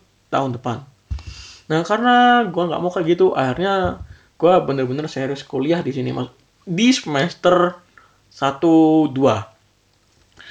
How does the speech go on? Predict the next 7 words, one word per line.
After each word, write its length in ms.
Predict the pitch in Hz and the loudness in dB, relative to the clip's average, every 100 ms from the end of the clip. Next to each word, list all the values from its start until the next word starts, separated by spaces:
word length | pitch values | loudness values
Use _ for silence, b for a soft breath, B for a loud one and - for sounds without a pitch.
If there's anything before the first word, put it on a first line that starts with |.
| B B | B B
Di 80 | 180 | -2
semester 320 | 202 220 254 | 0 0 0
satu 200 | 277 240 | 0 2
dua 240 | 240 175 | 4 4
gue 160 | 143 160 | 6 4
tuh, 320 | - 123 - _ _ _ - | 4 2 2 _ _ _ -2
eh, 380 | 175 190 196 | 2 4 4